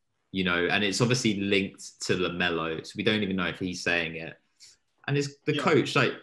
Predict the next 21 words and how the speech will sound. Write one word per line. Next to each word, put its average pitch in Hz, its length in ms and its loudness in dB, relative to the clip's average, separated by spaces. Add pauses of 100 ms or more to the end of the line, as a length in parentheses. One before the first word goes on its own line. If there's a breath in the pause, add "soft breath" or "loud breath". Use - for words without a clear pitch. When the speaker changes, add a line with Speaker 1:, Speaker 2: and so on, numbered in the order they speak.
(580)
Speaker 1:
fair 156 180 2
play 151 200 2
to - 140 2
him. 82 80 0
He 92 120 0
was 95 120 -4
just - 160 -8
like, 120 240 0
he 127 100 4
has 131 180 4
five 127 320 2
turnovers. 85 520 0
He's 85 140 -8
gotta 90 240 0
do 101 220 0
better. 95 340 0
Like, 82 260 -4
you 92 80 -8
can't 101 400 -2
just - 240 0
expect - 720 -4